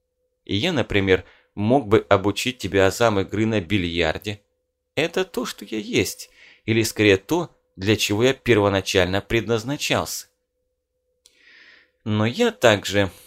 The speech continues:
и кое-что иное. И вот это, скорее всего, как-то связано с тобой. Правда, не знаю как». «Ты был подарком моего отца. Ты как-то с ним связываешься?»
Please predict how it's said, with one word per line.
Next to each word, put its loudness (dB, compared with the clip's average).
и -2
кое-что -2
иное. -2
И -2
вот 2
это, -2
скорее 0
всего, -2
как-то 0
связано -2
с -8
тобой. -6
Правда, -4
не -8
знаю -2
как». -4
«Ты 0
был 4
подарком 0
моего -2
отца. -2
Ты 0
как-то 0
с -10
ним -4
связываешься?» -4